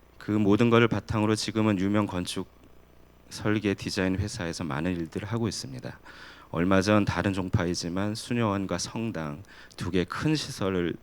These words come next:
최근에 설계해서 짓게 하셨고 이제는 기독교 예배당을 설계하기 소망하게 되었습니다.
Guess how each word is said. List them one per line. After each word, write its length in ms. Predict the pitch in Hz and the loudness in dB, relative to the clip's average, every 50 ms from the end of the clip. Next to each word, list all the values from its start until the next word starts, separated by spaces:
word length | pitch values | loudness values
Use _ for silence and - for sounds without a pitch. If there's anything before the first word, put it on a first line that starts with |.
| - - - | -14 -14 -12
최근에 400 | - - 123 110 113 98 95 90 | -6 -6 -4 -2 -2 -2 -2 -2
설계해서 560 | - - 107 104 87 95 92 85 78 - 78 | -2 -4 -4 -4 -4 -4 -4 -4 -4 -6 -8
짓게 400 | - - - - - - - 90 | -8 -8 -10 -10 -10 -10 -8 -8
하셨고 580 | 76 76 - - - - - - - 92 107 - - - - - - - - - - | -8 -8 -8 -10 -12 -12 -14 -12 -10 -10 -10 -10 -14 -18 -20 -20 -20 -20 -20 -18 -12
이제는 420 | - 95 95 110 110 117 117 110 - | -8 2 4 6 8 8 6 6 4
기독교 380 | - - - 110 110 - 120 | 2 4 4 4 4 6 6
예배당을 460 | 117 104 104 104 110 104 113 113 117 110 | 6 8 8 6 6 4 4 4 2 0
설계하기 480 | - - 131 127 - 117 117 110 110 | 0 0 -2 -2 0 0 0 0 0
소망하게 480 | 110 - - 135 135 135 127 117 110 92 | -2 -2 -4 -2 -2 -2 -2 -2 -4 -6
되었습니다. 600 | - - 76 69 - - - 64 62 62 - - | -6 -8 -10 -8 -8 -10 -10 -12 -14 -16 -18 -18